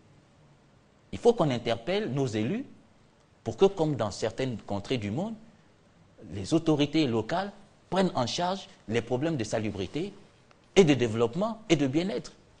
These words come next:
Nous sommes tous d'accord pour appliquer une économie verte et, une, euh, et, et ses principes du développement durable. Mais il y a des solutions qu'on peut trouver sans qu'on fasse mal en même temps aux populations.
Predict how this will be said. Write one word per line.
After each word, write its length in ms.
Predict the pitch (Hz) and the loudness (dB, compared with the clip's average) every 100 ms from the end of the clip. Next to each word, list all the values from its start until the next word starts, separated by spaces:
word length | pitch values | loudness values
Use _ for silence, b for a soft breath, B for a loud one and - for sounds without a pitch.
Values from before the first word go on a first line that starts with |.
| _ _ - | _ _ -6
Nous 60 | |
sommes 220 | 180 202 | 2 2
tous 180 | 208 247 | 2 0
d'accord 400 | 185 170 214 220 | 2 2 2 0
pour 160 | 196 185 | 2 0
appliquer 480 | 185 185 - 185 180 | 0 -2 2 2 2
une 80 | |
économie 480 | 160 151 151 151 165 | 0 2 0 2 0
verte 280 | 147 202 208 - | 0 0 -2 -2
et, 160 | 139 | 0
une, 180 | 156 127 - B B 120 104 | 0 0 -4 B B -12 0
euh, 120 | 120 120 | 0 2
et, 60 | 120 113 | -2 -2
et 60 | 123 | -2
ses 120 | 117 | 0
principes 440 | 113 120 113 160 139 | -2 -2 -2 -2 -2
du 100 | 110 | -2
développement 400 | 107 104 107 127 | 0 -2 -2 -4
durable. 300 | 107 165 202 - - _ - - - - - 85 85 | -4 -6 -8 -16 -20 _ -20 -20 -20 -20 -20 -14 -6
Mais 100 | 117 | -4
il 60 | |
y 60 | 95 | -2
a 40 | |
des 120 | 92 | -4
solutions 480 | 85 85 82 - 139 | -6 -8 -10 -8 -10
qu'on 140 | 147 90 | -10 -10
peut 160 | 110 | -12
trouver 400 | 110 85 90 139 b b - | -10 -10 -8 -10 b b -16
sans 320 | - 120 135 | -10 -6 -6
qu'on 520 | - 107 143 - 92 | -4 -4 -4 -8 -12
fasse 300 | - 120 - | -8 -8 -8
mal 240 | 104 135 151 - - - | -8 -8 -12 -18 -20 -12
en 100 | - | -8
même 240 | 98 120 139 | -4 -2 -2
temps 240 | 147 160 | -6 -8
aux 60 | 101 | -10
populations. 640 | - 92 85 82 - 156 | -10 -10 -6 -6 -6 -12